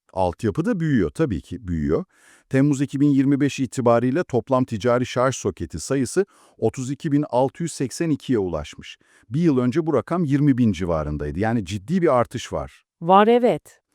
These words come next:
Speaker 1: Ama araç sayısı kadar hızlı mı? İşte o biraz tartışılır belki. Bu soketlerin yapısına bakınca on sekiz bin sekiz yüz seksen sekizi A C tipinde. Yani daha çok evde, iş yerinde gördüğümüz, daha yavaş şarj eden tipler.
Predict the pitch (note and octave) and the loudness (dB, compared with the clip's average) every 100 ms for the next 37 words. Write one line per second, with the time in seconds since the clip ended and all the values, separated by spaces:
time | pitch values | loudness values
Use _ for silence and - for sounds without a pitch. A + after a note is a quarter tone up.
0 | _ - - D3+ G#3 F3+ B2 D#3 F#3 - | _ -20 -2 2 2 2 2 2 0 -2
1 | D3 - - C#3+ G#3 D#3+ D3+ C3 C3 A2 | -2 -2 -2 0 2 0 -2 2 2 2
2 | - - F3+ D#3 E3 E3+ - C3 - A#2+ | -4 -4 -2 2 2 2 0 0 0 -6
3 | B2+ A#2 E2 D2 C2+ D3+ G3+ _ _ _ | -4 -4 -4 -6 -6 -8 -10 _ _ _
4 | D#3+ D3+ D#3+ E3 - D#3 D3+ C#3+ - D#3 | -10 -6 -4 -4 -4 -2 0 0 -2 -2
5 | D3+ C3+ - D3 A2 F3+ - _ - A#2+ | 0 0 0 0 0 -2 -6 _ -2 2
6 | E3 - C#3+ C3 A2 A#2+ C3+ B2 B2 - | 2 2 -2 -2 0 0 -2 -6 -6 -6
7 | C3 - C#3 - B2+ A#2+ D3 A3 A#2 A#2+ | -6 -2 -4 -2 -6 -6 -6 -4 2 2
8 | A#2+ A2 A#2 - F#2 E2 C#2 C2+ - _ | 4 2 0 -2 -10 -8 -10 -12 -18 _
9 | - B2 A#2 A#2+ B2+ C3 B2 A2+ G#2+ A#2+ | -8 -4 0 2 2 -2 -2 0 0 -2
10 | G#2+ - A2+ G#2 G#2 F#2 F#2 D#2+ D#2 E2+ | -4 -6 -4 -2 0 0 0 -2 -4 -6
11 | D#2+ F#2+ A#2+ A#2 A2+ G#2+ - F2 D2+ D2+ | -4 -2 2 2 2 -2 -4 -6 -4 -8
12 | C#2 C2 - - | -10 -14 -20 -20